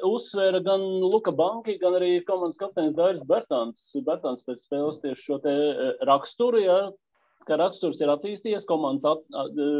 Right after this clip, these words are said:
komandas raksturs kopumā visas cikla garumā ir attīstījies, un, un no Lukas izskanēja tāda, nu, es teikšu, iepriekš nedzirdēta pārliecība arī par, par nākamo posmu iznākumu, jā, ka, nu, ka viņš ir, viņš ir pārliecināts, ka komanda sasniegs mērķi, jā, ka,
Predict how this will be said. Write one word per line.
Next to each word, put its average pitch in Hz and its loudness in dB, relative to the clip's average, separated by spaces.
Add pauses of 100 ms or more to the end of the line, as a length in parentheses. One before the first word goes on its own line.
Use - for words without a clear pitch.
(300)
komandas 160 0
raksturs 160 -2
kopumā 135 0 (100)
visas 156 -6
cikla 156 -2
garumā 139 2
ir 156 0
attīstījies, 135 -6
un, 131 -8 (400)
un 135 0
no 135 0
Lukas - -4
izskanēja 214 -6
tāda, 202 2
nu, 190 -4
es - -12
teikšu, 208 -4
iepriekš 208 -6
nedzirdēta 135 0
pārliecība 143 0
arī 139 -4
par, 143 -4 (240)
par 143 -4
nākamo 151 0
posmu 156 -4
iznākumu, 110 -6
jā, 113 -8
ka, 113 -4 (960)
nu, 262 -8
ka 131 -6
viņš 131 -6
ir, 131 -8
viņš 147 -4
ir - -8
pārliecināts, 147 -4
ka 135 -12
komanda 139 -2
sasniegs 135 -8
mērķi, 135 -4
jā, - -10
ka, - -18